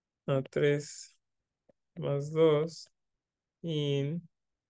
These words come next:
X más dos por cuatro. Esta es nuestra expresión. Entonces, primero la pasamos a sintaxis abstracta, ¿no? Y esto es let.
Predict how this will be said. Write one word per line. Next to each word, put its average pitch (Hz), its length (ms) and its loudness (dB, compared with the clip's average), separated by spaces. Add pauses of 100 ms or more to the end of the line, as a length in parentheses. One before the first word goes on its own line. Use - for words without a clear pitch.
(1400)
X 165 600 -2
más 139 360 0
dos 160 760 2 (1500)
por 143 200 -2
cuatro. - 360 -4 (1700)
Esta 160 120 -4
es 160 60 0
nuestra 151 260 -2
expresión. - 560 -2 (320)
Entonces, 151 400 0
primero 165 320 8
la 170 140 8
pasamos 151 320 4
a 135 80 0
sintaxis 127 440 0
abstracta, - 600 -2
¿no? 185 240 2 (600)
Y 147 120 0
esto 120 280 0
es 113 180 0
let. 147 540 6